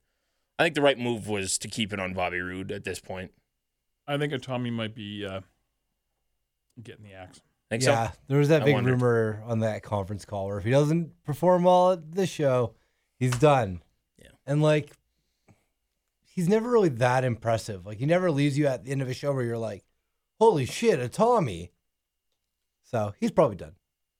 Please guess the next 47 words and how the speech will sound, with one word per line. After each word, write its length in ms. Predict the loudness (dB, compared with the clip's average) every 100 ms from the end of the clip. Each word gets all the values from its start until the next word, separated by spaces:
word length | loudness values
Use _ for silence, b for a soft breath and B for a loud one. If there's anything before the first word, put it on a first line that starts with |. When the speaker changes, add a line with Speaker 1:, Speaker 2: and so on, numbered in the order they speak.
| _
Speaker 2:
And 140 | -4 0
through 220 | -2 0
the 140 | -2
injuries, 340 | -2 -2 -4 -4
he 60 |
never 200 | -6 -6
really 160 | -8 -6
got 120 | -6
a 40 |
chance 260 | -8 -10 -12
to 80 | -12
build 240 | -10 -10
any 220 | -10 -12 -14
kind 160 | -14
of 60 | -12
momentum. 500 | -10 -10 -8 -8 -10 _ _ _ _ _ _ -2
Speaker 1:
No. 100 | 0
Speaker 2:
He 60 |
had 80 | 0
a, 60 | 0
he 60 |
had 100 | 0
a 40 | 0
run 160 | -2
of 60 | -4
bad 180 | -8 -12
luck. 160 | -14 -18 _ _ -12
Speaker 1:
Yeah, 140 | -8
it 60 | -4
always 240 | -4 -4
hit 140 | -4 -4
him, 140 | -6
like, 180 | -6 -4
right, 220 | -4 -4 -6
okay, 220 | -10 -6
you're 140 | -6 -2
back, 340 | 0 0 -2
you're 80 | -2
getting 220 | -2 -2
there, 100 | -4
you 100 | -4
get, 140 | -4 -2
and 320 | -2 -2 -4
you're 120 | -6
hurt 160 | -8 -10
again. 300 | -18 -20 -20 _
So, 280 | -20 -20